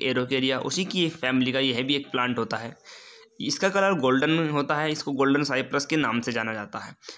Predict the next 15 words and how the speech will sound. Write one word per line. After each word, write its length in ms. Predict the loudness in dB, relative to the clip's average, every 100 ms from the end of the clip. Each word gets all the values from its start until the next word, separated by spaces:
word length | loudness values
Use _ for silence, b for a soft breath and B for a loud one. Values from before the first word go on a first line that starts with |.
| -4
यह 180 | 0 2
एक 140 | 2
आउटडोर 360 | 2 2 2 2
प्लांट 340 | 2 2 2
होता 200 | 0 0
है 120 | 0 0
जिसको 240 | 0 -2
सनलाइट 760 | -4 -14 _ -4 0 2 0 0
की 60 | 2
आवश्यकता 440 | 2 -2 -2 -2
ज़्यादा 280 | 0 2 0
से 140 | 0
ज़्यादा 240 | 0 2 0
होती 260 | -2 -6
है। 120 | -10